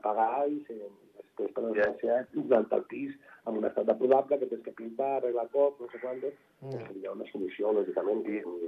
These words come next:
Speaker 1: molt bona.
Speaker 2: Ja.
Speaker 3: Digues, Toni.
Speaker 2: I a més, i a més passa sempre en els pisos més assequibles.
Speaker 3: Ja.
Speaker 2: Per-, perquè tu quan alquiles, quan llogues un, un pis o una, un apartament o una casa a dos mil cinc-cents euros,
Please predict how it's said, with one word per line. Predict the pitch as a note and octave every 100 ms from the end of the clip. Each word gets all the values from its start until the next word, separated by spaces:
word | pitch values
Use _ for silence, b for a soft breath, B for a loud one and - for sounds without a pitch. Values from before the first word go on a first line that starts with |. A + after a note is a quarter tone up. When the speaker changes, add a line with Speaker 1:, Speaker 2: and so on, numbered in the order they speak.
| E2 - - -
Speaker 1:
molt | F#2+
bona. | F2 G#2+ - -
Speaker 2:
Ja. | F#2+ F#2+ - - - _ _ _ -
Speaker 3:
Digues, | F#3 G3 F#3
Toni. | G#3
Speaker 2:
I | G2+
a | F#2+
més, | G#2+ C3+ - - -
i | A2
a | A2
més | A2+ D3 D3+ -
passa | A#2 C3+
sempre | A#2 B2+ A#2+ C#3+ C#3
en | F#2+
els | F#2
pisos | - F#3+ A#2+ B2+
més | G2 F#2
assequibles. | E2 D2 A2 B2 - - - - _ _ _ -
Speaker 3:
Ja. | D#3 C#3+ B2+ - _
Speaker 2:
Per-, | - - - -
perquè | F2 F#2
tu | F#2+
quan | G#2+ A#2
alquiles, | A2+ A2 A#2+ F2+ D#2+
quan | F2 E2+
llogues | A2+ A#2+ F2
un, | G#2 G#2 A2
un | - G#2+
pis | A#2+ B2 - _ B B B -
o | E2 F#2
una, | G2+ G#2+
un | G2+ F#2+
apartament | G2+ G#2 F#2+ A2 D3 B2+ G2+
o | F#2 F2+
una | F#2+ A2+ G#2+
casa | C#3+ - G2 F#2
a | F2+
dos | E2+
mil | F2 A2
cinc-cents | A#2 G#2+ A#2 C3
euros, | D3 C#3+ E3+